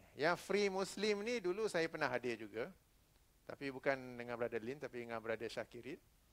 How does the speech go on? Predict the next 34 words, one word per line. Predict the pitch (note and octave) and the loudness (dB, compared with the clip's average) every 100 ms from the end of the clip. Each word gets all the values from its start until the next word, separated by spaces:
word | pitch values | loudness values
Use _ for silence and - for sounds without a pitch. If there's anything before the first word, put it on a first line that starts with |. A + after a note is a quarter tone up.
| - - - - | -20 -20 -14 4
Walaupun | D#3 G3+ A#3+ A#3+ | 8 8 8 10
dia | G#3+ | 10
New | G#3+ G#3+ | 10 4
Muslim, | A3 G3+ B3 | 2 2 0
saya | A#3 F#3+ G#3+ G#3+ | 6 6 8 6
yang | G3+ | 6
old | G#3+ G#3 | 6 4
Muslim | G#3 - A3+ G#3+ | 2 0 -2 0
pun | B3+ | 2
banyak | A3+ G#3+ F3 | 2 4 2
belajar | D#3+ D#3 D3 C#3 | 6 6 8 6
benda | C3+ C3 | 4 2
baru. | A#2 A2+ G2+ - - - _ _ - - _ - | 2 -2 -6 -18 -20 -20 _ _ -20 -20 _ -6
So, | G3 | 0
sangat | F#3 F#3+ G#3 | 4 8 8
digalakkan | F3 F3+ F3+ F3 F3 E3+ C3+ | 6 8 10 10 8 4 4
sesiapa | C#3 D3 D3+ E3+ D#3 | 2 2 2 4 6
yang | D3+ D3+ D3+ | 6 4 -4
free | - D#3 D#3 D3+ D3+ D3+ D3+ | -4 0 2 4 4 0 -2
ataupun | - - C#3+ F3+ F3+ F3+ F3 | -4 0 0 2 -2 -6 -10
cuba | - D#3+ E3+ B2+ A#2 | -6 4 6 6 4
make | B2+ C#3 - | -2 -4 -4
some | C#3 C3 | -6 -2
time | D#3 F3+ A#3 D4 | 2 2 2 -4
setiap | - D3+ D#3+ C3 B2 | -8 -6 2 4 4
hari | C3 B2 | 2 6
Rabu, | A#2+ A2+ G#2+ | 6 4 -6
ya, | B2+ A3 | -4 -4
lapan | D#3+ - | -4 -4
setengah | B2+ C3 C3 | -4 -2 -4
malam, | B2 C3 D#3 F#3+ | 2 2 2 -4
sepuluh | - C#3+ | -6 -8
setengah | B2+ C#3 B2+ | -6 -6 -6
malam. | A#2 A#2 B2 F#3+ | -4 -2 -2 -4